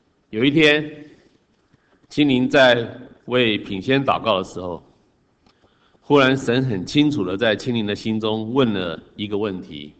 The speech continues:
神说：“如果品仙这一辈子都不改变，你还愿意爱她吗？如果我就是不改变品仙的个性，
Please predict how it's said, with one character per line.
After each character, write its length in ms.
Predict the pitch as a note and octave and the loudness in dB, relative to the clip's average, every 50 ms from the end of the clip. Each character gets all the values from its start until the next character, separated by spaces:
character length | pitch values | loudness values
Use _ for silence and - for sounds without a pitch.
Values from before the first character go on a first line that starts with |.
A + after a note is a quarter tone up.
| _ _ _ _ _ _ _ _ _ _ _ _ _ _ _ _ _ _ _ _ _ _ _ _ _ _ _ _ _ _ | _ _ _ _ _ _ _ _ _ _ _ _ _ _ _ _ _ _ _ _ _ _ _ _ _ _ _ _ _ _
神 240 | _ - - - G#2+ | _ -18 -16 -14 -10
说 560 | - A#2+ A2 A2 G#2+ G#2 G#2+ - - - - _ - _ _ _ _ _ _ _ _ _ _ _ _ _ _ - | -4 -2 0 0 0 0 -2 -6 -12 -18 -20 _ -20 _ _ _ _ _ _ _ _ _ _ _ _ _ _ -2
：“如 100 | C#3 D#3+ | 0 4
果 140 | E3+ F3 E3 | 4 4 4
品 240 | - C#3 B2 A2+ A2+ | 2 0 -2 -2 0
仙 280 | C3+ D#3 D#3 D#3 D#3 | 0 0 0 0 0
这 180 | D3+ - F#3 E3 | 0 2 4 4
一 100 | C#3+ C3+ | 4 4
辈 220 | C#3+ E3 D3+ B2+ | 4 2 2 2
子 120 | G2+ E2+ D#2+ | 2 -2 -4
都 160 | - A#2+ A#2 | -4 -2 -2
不 120 | A#2 A#2+ | -2 -4
改 200 | A#2 - D#2+ D2+ | -4 -4 -6 -6
变， 320 | D2+ - G#2+ G2+ F2 D#2 - - - _ _ _ _ _ _ _ _ _ _ _ - | -6 -6 -4 -4 -4 -4 -8 -14 -20 _ _ _ _ _ _ _ _ _ _ _ -18
你 100 | - D#2+ | -18 -12
还 160 | - F2 F#2+ | -10 -8 -6
愿 220 | G#2 G#2+ G2+ G2+ | -4 -4 -4 -4
意 60 | F#2 | -6
爱 200 | F2+ - G2+ F#2 | -8 -10 -10 -10
她 240 | F2 - E2 D#2+ D#2+ | -10 -10 -12 -16 -16
吗？ 240 | D#2+ D#2+ D#2+ D#2+ D#2+ _ _ _ _ _ _ _ _ _ _ _ _ _ _ _ _ _ _ _ _ _ _ _ _ _ _ _ _ _ _ _ _ _ _ _ _ | -16 -16 -18 -20 -20 _ _ _ _ _ _ _ _ _ _ _ _ _ _ _ _ _ _ _ _ _ _ _ _ _ _ _ _ _ _ _ _ _ _ _ _
如 80 | - B2+ | -8 -4
果 200 | - D#3 E3 D#3+ | 2 4 4 6
我 160 | C#3 A#2+ A#2 | 6 6 4
就 200 | B2+ F#3+ F#3 F#3 | 4 4 2 4
是 120 | F#3 F3+ | 2 0
不 120 | D3+ E3+ - | -2 -2 0
改 180 | - A#2 G#2 | 0 0 0
变 240 | A2 C3 D3 C3 B2 | 2 2 2 2 2
品 280 | - - - G2 F#2+ G2 | 0 -4 -6 -6 -6 -4
仙 200 | - D3 D3 C#3 | -2 0 0 0
的 80 | A#2+ | 0
个 220 | A#2 C3+ B2 A2+ G#2+ | -2 0 0 0 0
性， 260 | - - A2+ G2 | -2 -6 -8 -8